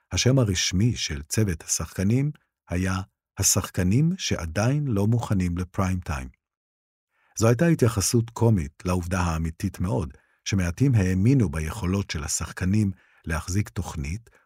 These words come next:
ובסיכויים שלה לשרוד יותר מעונה. הסקפטיות הזאת חוזרת שוב ושוב,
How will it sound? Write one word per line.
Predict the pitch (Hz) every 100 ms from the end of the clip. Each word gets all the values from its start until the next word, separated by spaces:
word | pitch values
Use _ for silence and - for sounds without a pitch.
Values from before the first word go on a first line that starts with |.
| -
ובסיכויים | 80 82 - - 90 107 165
שלה | - 71 71 80 _ _ 95
לשרוד | 92 - 98 101
יותר | 107 - 92
מעונה. | 95 95 101 87 - _ _ _ _ _ _ _ _ _ -
הסקפטיות | - 110 101 - 101 95
הזאת | 90 85 117 117 - - _
חוזרת | - 117 120 113 113
שוב | - 156 147
ושוב, | 135 - 71